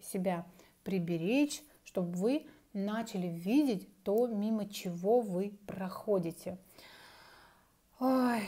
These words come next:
Поэтому, когда ко мне обращаются, говорят: «Ну что такое? У меня ничего не происходит». Очень часто ничего не происходит, потому что вы загружены совсем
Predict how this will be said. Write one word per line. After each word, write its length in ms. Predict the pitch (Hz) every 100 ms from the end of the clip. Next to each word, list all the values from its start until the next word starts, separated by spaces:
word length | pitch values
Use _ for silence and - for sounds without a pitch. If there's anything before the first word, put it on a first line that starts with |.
| 196 - - - - - - - - _ _ - - - - -
Поэтому, 480 | 240 262 262 240 233
когда 340 | 226 202 202
ко 120 | 202 202
мне 180 | 208
обращаются, 640 | 196 202 196 247 277 285 196
говорят: 280 | 196 190 226
«Ну 100 | -
что 460 | - 339 349 320
такое? 800 | 302 208 202 - 202 202 190 180
У 40 |
меня 400 | 185 196 247 285
ничего 540 | 247 208 196 190 220 240
не 140 | 214
происходит». 680 | 208 185 180 - 190 180 175
Очень 300 | 202 208 175
часто 500 | - 185 190 190 185
ничего 380 | 175 175 175 180
не 100 | 175
происходит, 600 | 175 175 - 226 254 254
потому 320 | - 185 185
что 280 | 190 185 185 - - _ -
вы 340 | 185 202 165 - - _ - - _
загружены 800 | 202 185 180 190 262 262 208 175 - - -
совсем 760 | 185 175 - - - 185 254